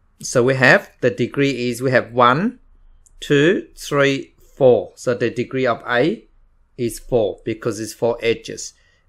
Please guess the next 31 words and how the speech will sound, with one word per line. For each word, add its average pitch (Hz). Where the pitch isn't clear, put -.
around 110
the 107
A. 127
And 139
to 135
find 135
the 135
degree 123
of -
B 170
at 113
vertex 135
B, 170
so 123
we 120
have 110
one, 139
two, 139
three. 104
So 117
we 117
have 113
degree 117
of 110
three. 170
Now 113
for 139
the 127
degree 135
of 113
C, -